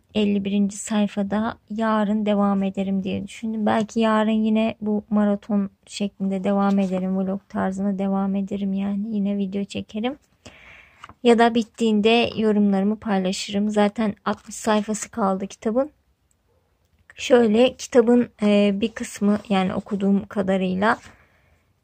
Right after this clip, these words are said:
e, birazcık daha bahsetmem gerekirse ormanda, e, gezdiği sıralarda Moketo burada bir erkek çocuğuyla karşılaşıyor. Daha doğrusu bir,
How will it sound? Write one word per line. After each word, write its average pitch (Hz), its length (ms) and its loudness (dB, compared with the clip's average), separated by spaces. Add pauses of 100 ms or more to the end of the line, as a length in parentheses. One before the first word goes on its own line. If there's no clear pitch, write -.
(120)
e, 202 340 0
birazcık 208 500 2
daha 208 200 4
bahsetmem 202 640 2
gerekirse 208 840 -4 (140)
ormanda, 226 920 2 (260)
e, 202 360 -2
gezdiği 214 520 2
sıralarda 196 720 0
Moketo 196 840 -2 (480)
burada 214 300 2
bir 220 160 0
erkek 202 420 0
çocuğuyla 196 500 -2
karşılaşıyor. 233 840 -2 (160)
Daha 202 160 4
doğrusu 196 480 -2
bir, 220 240 -2